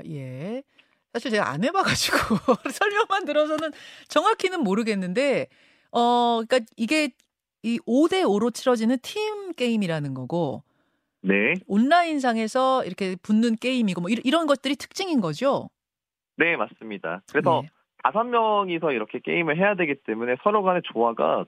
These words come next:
Speaker 2: 정말 중요한 게임이에요.
Speaker 1: 그러고요. 한 경기 치르는데 그럼 시간 얼마나 걸립니까?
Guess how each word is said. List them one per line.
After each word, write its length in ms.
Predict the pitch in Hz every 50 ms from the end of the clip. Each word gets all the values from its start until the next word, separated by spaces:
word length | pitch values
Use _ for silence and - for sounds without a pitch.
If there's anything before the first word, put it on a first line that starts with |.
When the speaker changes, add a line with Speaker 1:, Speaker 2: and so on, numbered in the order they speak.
| - -
Speaker 2:
정말 220 | - 127 143 139 135
중요한 380 | - - 107 113 120 120 113
게임이에요. 640 | - 101 98 92 85 80 80 78 76 - 123 131 117
Speaker 1:
그러고요. 280 | - 170 165 147 156 170
한 140 | - 392
경기 220 | 403 466 453 403 392
치르는데 380 | - - 294 294 254 240 233
그럼 80 | 202 175
시간 260 | - - 240 254 226
얼마나 260 | 160 135 147 151 147
걸립니까? 440 | 139 131 127 127 127 131 - - 214